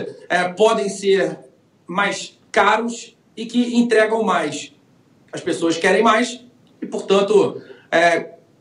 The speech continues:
estão dispostas a pagar mais, a, a, a ter uma relação mais, a, mais equilibrada de custo e benefício. É, em dois mil e dezesseis, as coisas não eram tão claras e você veio com uma proposta que, por ser tech-enabled,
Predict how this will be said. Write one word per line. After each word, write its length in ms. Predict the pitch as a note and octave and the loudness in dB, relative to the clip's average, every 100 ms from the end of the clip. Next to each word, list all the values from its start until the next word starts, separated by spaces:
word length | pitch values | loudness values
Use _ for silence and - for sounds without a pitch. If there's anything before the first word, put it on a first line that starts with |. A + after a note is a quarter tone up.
| - | -12
estão 240 | - G3 | -2 0
dispostas 880 | F3+ - - F3 G3 - G#3 F#3+ - - - | 0 -2 2 4 4 2 0 0 -2 -14 -4
a 80 | E3 | -2
pagar 340 | E3 F3+ E3+ D3 | 0 0 0 0
mais, 400 | F3+ G3+ D3+ D3 | 0 0 0 0
a, 80 | |
a, 360 | D3+ D3+ D#3 D#3+ D#3+ D#3 | 0 0 -2 -2 -2 -2
a 40 | |
ter 120 | D#3 | 0
uma 160 | G3 F3+ | 0 0
relação 760 | F#3+ F3 - G3 G3 F#3+ B2+ - - - | 0 -2 -2 -4 -2 -2 -2 -8 -18 0
mais, 220 | F3 F#3 | 2 2
a, 220 | F#3+ - - _ _ - | 0 -2 -12 _ _ -4
mais 240 | F#3 G3 | 0 2
equilibrada 640 | G3 A3 G#3+ - G3 G3 F#3+ | 2 2 2 4 4 2 -2
de 160 | F#3 | -6
custo 640 | - F#3 G#3+ - G#3+ G3 - - | -8 -4 -4 -2 -2 -4 -6 -6
e 100 | G3 | 2
benefício. 720 | G3+ G3+ - D#3+ B2 - - - _ - - - | 4 4 0 0 0 -2 -12 -18 _ -20 -20 0
É, 240 | D#3+ D#3+ F#3 | 2 4 4
em 80 | |
dois 200 | A#3+ C4 | 4 4
mil 80 | B3 | 2
e 40 | G#3+ | 2
dezesseis, 800 | F#3+ - G3+ B3+ D#3+ - - - - | 2 2 4 4 0 -4 -10 -14 -6
as 140 | E3+ | -4
coisas 320 | - G3+ G3 F#3 | 0 2 2 0
não 180 | G#3 | 2
eram 400 | F#3 F#3 F3+ D3+ - _ | 2 2 -2 -6 -12 _
tão 200 | G#3 G3+ | 0 2
claras 560 | G3+ F3 A#3 A#3+ A#3+ - | 4 4 4 2 -4 -8
e 80 | A3 | -8
você 320 | A#3 - A#3+ | -6 -2 -2
veio 240 | G3 A#3 | -2 -4
com 100 | A3+ | -4
uma 140 | A#3 A3+ | -6 -4
proposta 580 | A3 F3+ G#3 A#3+ G#3 E3 | -4 0 0 0 -2 -6
que, 180 | - | -6
por 180 | - A3 | -6 -4
ser 240 | - G#3+ - | 2 2 2
tech-enabled, 840 | F#3 F#3 D#3 F3 A#3+ F3 C#3 | 0 2 2 4 4 4 0